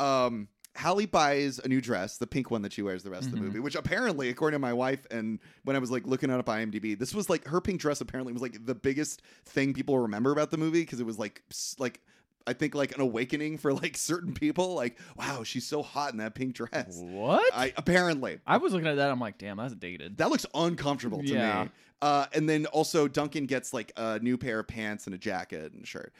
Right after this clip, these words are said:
Speaker 2: Oh,
Speaker 1: So
Speaker 2: yeah.
Speaker 1: how much do you think they spent? And, and they were on sale. How much do you think they spent on those clothes?
Speaker 2: Where was the shop at again? What was the shop they were going
Speaker 1: It
Speaker 2: to?
Speaker 1: was just called F X. I don't think it's probably, I don't think it's, like, a real
Speaker 2: Mm,
Speaker 1: shop, but
Speaker 2: F X sounds
Speaker 1: yeah.
Speaker 2: like a fancy place. I mean, it's
Speaker 1: Mm.
Speaker 2: got great shows on it.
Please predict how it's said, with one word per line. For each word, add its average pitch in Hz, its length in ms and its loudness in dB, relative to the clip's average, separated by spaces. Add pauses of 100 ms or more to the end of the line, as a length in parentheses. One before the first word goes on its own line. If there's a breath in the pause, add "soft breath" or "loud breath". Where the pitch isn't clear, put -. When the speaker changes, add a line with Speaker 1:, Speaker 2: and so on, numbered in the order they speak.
(120)
Speaker 2:
Oh, 110 60 -2
Speaker 1:
So 110 80 4
Speaker 2:
yeah. 95 120 -2
Speaker 1:
how 156 200 0
much 214 200 -2
do 180 100 -4
you 160 60 0
think 143 220 -2
they 123 100 0
spent? - 380 -4
And, 165 160 2 (140)
and 190 260 4
they 147 60 4
were 139 120 0
on 113 140 -8
sale. 92 320 -8 (160 loud breath)
How 143 100 -2
much 170 180 -2
do 156 80 -6
you 147 40 -4
think 143 140 -8
they 127 80 -4
spent 104 320 -6
on 95 80 -8
those - 160 -14
clothes? - 100 -12
Speaker 2:
Where 131 80 0
was 156 100 0
the 170 60 -6
shop 185 260 -4
at 196 120 -2
again? 214 260 -6
What 143 80 -10
was 139 120 -12
the 143 40 -12
shop 151 220 -10
they 156 80 -12
were 156 60 -12
going 156 100 -10
Speaker 1:
It - 20 -12
Speaker 2:
to? 135 80 4
Speaker 1:
was 143 120 4
just 165 140 -6
called 170 200 -2
F 127 180 -2
X. 98 240 -2
I 101 60 -2
don't 131 180 -2
think 120 120 -2
it's - 100 -6
probably, 101 300 0
I - 20 -10
don't 117 180 -2
think 110 120 -4
it's, 82 40 -6
like, 80 120 -6
a 82 40 -6
real 82 140 -6
Speaker 2:
Mm, 76 60 -8
Speaker 1:
shop, - 280 -10
but - 160 -8
Speaker 2:
F 92 60 -8
X - 180 -12
sounds 90 260 -8
Speaker 1:
yeah. - 160 -8
Speaker 2:
like - 120 -12
a - 20 -18
fancy 98 460 -10
place. 98 500 -12
I - 80 -10
mean, 123 160 -2
it's 127 120 -4
Speaker 1:
Mm. - 20 -12
Speaker 2:
got 156 260 -2
great 117 420 -6
shows 92 360 -10
on 82 160 -10
it. 82 160 -12